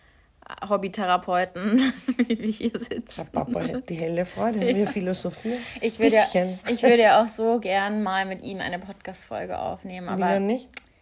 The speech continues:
Speaker 1: ich weiß nicht. Ich
Speaker 2: Frag
Speaker 1: hab ihn
Speaker 2: ihn
Speaker 1: noch nie
Speaker 2: doch.
Speaker 1: so richtig gefragt.
Speaker 2: Ja, dann frag ihn doch.
Speaker 1: Ich glaub, ich muss, muss das am besten wäre eigentlich, wenn ich einfach random ein Gespräch aufzeichne. Weil
Speaker 2: Ja,
Speaker 1: da ist
Speaker 2: und
Speaker 1: so
Speaker 2: er
Speaker 1: viel Weisheit
Speaker 2: hätte,
Speaker 1: drinnen.
Speaker 2: ich wollt's grad sagen,
Speaker 1: Ja.
Speaker 2: weil er ist wirklich ja auch belesen. Ja,
Speaker 1: Ja.
Speaker 2: das muss man ja
Speaker 1: Ja, das
Speaker 2: sagen.
Speaker 1: stimmt.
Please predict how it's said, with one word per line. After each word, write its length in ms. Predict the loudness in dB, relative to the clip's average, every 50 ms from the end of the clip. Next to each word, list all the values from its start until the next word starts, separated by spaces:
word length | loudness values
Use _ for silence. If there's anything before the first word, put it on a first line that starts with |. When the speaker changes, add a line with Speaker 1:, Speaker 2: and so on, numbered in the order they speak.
| _ _ _
Speaker 1:
ich 140 | -18 -18 -14 -12
weiß 460 | -12 -12 -12 -12 -12 -14 -14 -16 -16
nicht. 360 | -16 -14 -14 -12 -12 -12 -12 -10
Ich 80 | -8 -6
Speaker 2:
Frag 40 | -4 0
Speaker 1:
hab 60 | 0
ihn 120 | 0 2
Speaker 2:
ihn 40 | 2
Speaker 1:
noch 160 | 2 2 4
nie 100 | 4 4
Speaker 2:
doch. 60 | 6 6
Speaker 1:
so 80 | 4 2
richtig 320 | 0 -2 -4 -8 -14 -12
gefragt. 680 | -14 -16 -14 -8 -8 -6 -4 -2 -2 -2 -2 -2 -2 -2 -4
Speaker 2:
Ja, 80 | -4
dann 160 | -4 -4 -6 -8
frag 320 | -10 -12 -10 -10 -6 -4
ihn 200 | -4 -4 -4 -6
doch. 220 | -6 -8 -8 -8 -10 _ -10
Speaker 1:
Ich 120 | -8 -2
glaub, 140 | -2 -2 -2
ich 80 | 0 -2
muss, 300 | -2 -2 -4 -6 -10 -12 -8
muss 240 | -6 -6 -6 -6 -8
das 200 | -10 -10 -12 -14 _ -20 _ _ _ _ -4 -2
am 80 | 0 2
besten 320 | 2 0 0 0 0 0
wäre 100 | 2 2
eigentlich, 260 | 2 0 0 -2 -4
wenn 120 | -4 -6 -8
ich 100 | -8 -8
einfach 200 | -8 -8 -8 -6
random 320 | -2 -2 0 0 -2 -4 -8
ein 120 | -8 -8 -8
Gespräch 460 | -10 -10 -10 -8 -8 -8 -8 -8 -10
aufzeichne. 840 | -10 -10 -10 -14 -12 -8 -6 -6 -6 -8 -10 -12 -12 -10 -10 -12 -12 -12 -4
Weil 160 | 0 2 6
Speaker 2:
Ja, 100 | 8 8
Speaker 1:
da 60 | 8
ist 60 | 8 6
Speaker 2:
und 80 | 4 4
Speaker 1:
so 140 | 4 4
Speaker 2:
er 140 | 6 6 8
Speaker 1:
viel 80 | 6 8
Weisheit 500 | 8 8 8 8 6 4 2 4 4 4
Speaker 2:
hätte, 100 | 4 2
Speaker 1:
drinnen. 360 | 0 -2 -2 -2 -4 -2 0
Speaker 2:
ich 120 | 0 2 4
wollt's 260 | 4 4 4 2 0
grad 180 | -2 -2 -2 0
sagen, 220 | 0 2 2 4
Speaker 1:
Ja. 60 | 4
Speaker 2:
weil 140 | 4 4 4 6
er 120 | 6 4 4
ist 160 | 4 0 -2
wirklich 320 | -2 -2 -2 -2 -4 0 2
ja 200 | 2 2 4 6
auch 260 | 6 6 6 4 -4
belesen. 680 | -10 -8 -6 -4 -4 -4 -4 -4 -6 -8 -10 -8 -4
Ja, 160 | 0 2 2
Speaker 1:
Ja. 60 | 2
Speaker 2:
das 160 | 2 0 -2 -4
muss 200 | -6 -6 -4 -4
man 120 | -4 -4
ja 60 | -2 -2
Speaker 1:
Ja, 60 | -2
das 140 | -2 -2 -4
Speaker 2:
sagen. 180 | -4 -4 -4
Speaker 1:
stimmt. 280 | -6 -8 -10 -14 -14